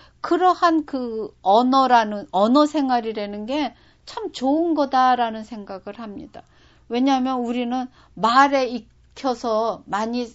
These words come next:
생활하기 때문에 말에서 말로 우린 표현을 하잖아요, 마음을.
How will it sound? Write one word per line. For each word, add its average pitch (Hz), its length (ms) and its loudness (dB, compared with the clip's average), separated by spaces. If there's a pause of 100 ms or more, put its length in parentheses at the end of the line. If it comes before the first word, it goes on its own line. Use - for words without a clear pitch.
생활하기 311 680 -2
때문에 180 220 -6
말에서 240 480 2
말로 226 420 2
우린 214 260 -4
표현을 285 460 -4
하잖아요, 190 480 -4
마음을. 175 540 -4